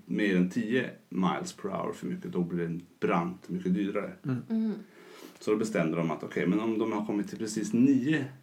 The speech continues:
Speaker 1: miles per hour mer,
Speaker 2: <laughs>
Speaker 1: inte tio, utan nio, så de är på den liksom
Speaker 3: Ja, just det.
Speaker 1: billiga.
Speaker 3: Var det
Speaker 2: Man,
Speaker 3: någon
Speaker 2: man
Speaker 3: som
Speaker 2: har
Speaker 3: har
Speaker 2: rätt-, man har
Speaker 3: liksom,
Speaker 2: rättat
Speaker 3: eh,
Speaker 2: neråt.
Speaker 1: Ja,
Speaker 3: ja.
Speaker 1: som
Speaker 2: Ja.
Speaker 1: att man, du körde sjutton och vi säger nio då, så
Speaker 3: Mm.
Speaker 1: du får ändå betala lite grann.
Speaker 3: Ja,
Speaker 1: Då har
Speaker 3: just
Speaker 1: man
Speaker 3: det.
Speaker 1: tänkt att det var, det var så man skulle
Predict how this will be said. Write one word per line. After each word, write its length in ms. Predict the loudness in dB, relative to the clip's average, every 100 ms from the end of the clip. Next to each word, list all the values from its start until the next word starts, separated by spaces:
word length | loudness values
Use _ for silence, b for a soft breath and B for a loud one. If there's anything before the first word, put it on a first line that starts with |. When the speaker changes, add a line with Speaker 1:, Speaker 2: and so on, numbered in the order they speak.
| _
Speaker 1:
miles 340 | -2 2 2 0
per 120 | -4
hour 360 | -2 -2 -4 -4
mer, 300 | -6 -6 -8 -6
Speaker 2:
<laughs> 800 | -6 -6 -12 -16 -20 -20 _ -4
Speaker 1:
inte 240 | -2 -2
tio, 300 | -2 -2 -2 -6 -4
utan 140 | 2
nio, 300 | 2 2 0
så 100 | -2 2
de 120 | 2
är 100 | 4
på 60 | 2
den 60 |
liksom 240 | 4 4 6
Speaker 3:
Ja, 80 | 8
just 100 | 8
det. 60 |
Speaker 1:
billiga. 180 | 8 6
Speaker 3:
Var 160 | 8 8
det 80 | 10
Speaker 2:
Man, 100 | 8
Speaker 3:
någon 120 | 8
Speaker 2:
man 100 | 8
Speaker 3:
som 100 | 10
Speaker 2:
har 60 | 10
Speaker 3:
har 100 | 10
Speaker 2:
rätt-, 120 | 8
man 100 | 8
har 0 |
Speaker 3:
liksom, 180 | 8 6
Speaker 2:
rättat 100 | 4
Speaker 3:
eh, 120 | 6
Speaker 2:
neråt. 280 | 4 2 0
Speaker 1:
Ja, 120 | 0 2
Speaker 3:
ja. 60 |
Speaker 1:
som 160 | 6 8
Speaker 2:
Ja. 60 |
Speaker 1:
att 80 | 8
man, 260 | 4 2 4
du 80 | 6
körde 200 | 6 6
sjutton 440 | 4 2 0 2
och 60 | 2
vi 60 |
säger 200 | 4 4
nio 300 | 6 6 6
då, 100 | 2
så 100 | -2
Speaker 3:
Mm. 220 | -2 0
Speaker 1:
du 100 | 0
får 140 | 0 2
ändå 140 | 4
betala 480 | 2 2 2 2 0
lite 200 | -6 -6
grann. 100 | -2
Speaker 3:
Ja, 160 | -2 -2 0
Speaker 1:
Då 60 |
har 80 | 2
Speaker 3:
just 60 | 4
Speaker 1:
man 80 | 2
Speaker 3:
det. 80 |
Speaker 1:
tänkt 240 | 2 0 -2
att 140 | -2
det 60 | 0
var, 180 | 0 2
det 60 |
var 100 | 0
så 120 | 2
man 140 | 2 2
skulle 320 | 0 -2 -4